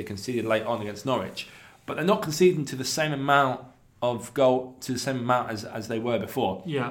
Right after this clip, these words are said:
Speaker 1: Um, I know they've only got three, three clean sheets this season. That's something that needs to change if they want to go up automatically. But I think since moving to the back four, there are signs, and now they've got Holgate in,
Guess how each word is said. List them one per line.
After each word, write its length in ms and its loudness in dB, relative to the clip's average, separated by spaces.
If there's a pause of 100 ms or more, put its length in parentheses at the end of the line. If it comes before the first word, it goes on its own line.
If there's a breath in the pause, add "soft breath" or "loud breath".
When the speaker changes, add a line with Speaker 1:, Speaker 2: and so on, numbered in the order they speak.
Speaker 1:
Um, 400 2 (100)
I 60 2
know 160 6
they've 120 4
only 120 2
got 360 -4
three, 360 0
three 280 0
clean 200 -4
sheets 260 -6
this 140 -12
season. 420 -12
That's 220 -4
something 160 -2
that 60 -8
needs 140 -4
to 60 -10
change 320 -2
if 80 -12
they 60 -6
want 140 -6
to 40 -8
go 80 -6
up 160 -6
automatically. 640 -10 (400 loud breath)
But 340 4 (340 loud breath)
I 60 -2
think 380 -6
since 260 -8
moving 300 -6
to 80 -8
the 80 -4
back 180 -4
four, 220 -12
there 160 -10
are 140 -6
signs, 520 -8
and 140 -8
now 140 2
they've 120 0
got 160 -4
Holgate 400 0
in, 220 -10